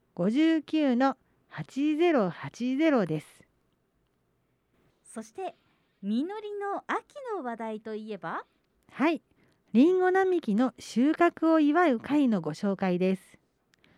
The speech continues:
Speaker 1: 今年も飯田東中学校の生徒さんと共にりんごを収穫します。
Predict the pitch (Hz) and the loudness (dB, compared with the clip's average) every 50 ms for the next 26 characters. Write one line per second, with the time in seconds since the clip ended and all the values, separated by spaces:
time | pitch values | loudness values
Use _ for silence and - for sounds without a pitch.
0 | _ _ _ _ _ _ _ _ _ - - 240 247 320 320 320 - 311 302 302 | _ _ _ _ _ _ _ _ _ -12 -8 -2 0 0 0 0 -2 -4 0 0
1 | 302 302 - _ _ _ _ - 269 285 302 302 285 311 311 285 - 240 254 285 | 0 0 0 _ _ _ _ -6 -4 -2 -2 0 0 -2 -2 -2 -4 -2 0 0
2 | 311 - - - - 320 311 311 320 339 339 330 _ - - 233 220 185 180 175 | -2 -2 -6 -8 -4 -2 -2 0 0 0 -2 -4 _ -6 -6 -6 -4 -4 -6 -4
3 | - 240 240 233 226 214 185 - 185 165 165 170 170 165 - 165 165 165 165 165 | -2 -2 -2 -2 -2 -6 -8 -8 -8 -8 -8 -8 -10 -10 -8 -8 -8 -6 -6 -6
4 | 175 180 175 170 _ _ _ _ _ _ _ - - 220 277 311 311 320 320 320 | -6 -6 -8 -10 _ _ _ _ _ _ _ -6 -4 -4 -4 -4 -4 -2 -2 -2
5 | 320 302 - - 285 285 294 285 277 - - - - 233 247 247 247 | -2 -4 -4 -6 -6 -4 -4 -6 -6 -8 -10 -8 -4 -2 0 -2 -2